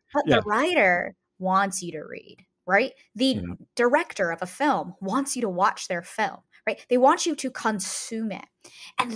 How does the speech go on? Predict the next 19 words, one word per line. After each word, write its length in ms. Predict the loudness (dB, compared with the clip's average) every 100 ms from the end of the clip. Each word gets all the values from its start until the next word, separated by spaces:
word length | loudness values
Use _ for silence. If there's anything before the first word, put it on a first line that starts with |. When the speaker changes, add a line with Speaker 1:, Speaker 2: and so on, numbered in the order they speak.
| -2
Speaker 1:
that's, 400 | -2 -2 -2 -4
right, 400 | 0 0 0 -2
where 200 | 0 0
we 100 | 0
started 440 | -2 0 0 -2
to 120 | -6
divorce 540 | -4 -4 -2 -2 -2 -6
these, 240 | -10 -8
is 120 | -4 4
that 260 | 4 4
we 340 | 0 -2 -2 -6 -18 -8
have 200 | 0 0
delivery, 840 | 2 0 2 0 0 -8 -6 -8 -10 _ -8
right? 260 | -6 -4 -4
And 120 | -2
we 100 | 2
have 160 | 4 4
Speaker 2:
Yeah. 80 |
Speaker 1:
consumption. 720 | 0 -2 -4 -6 -6 -6 -8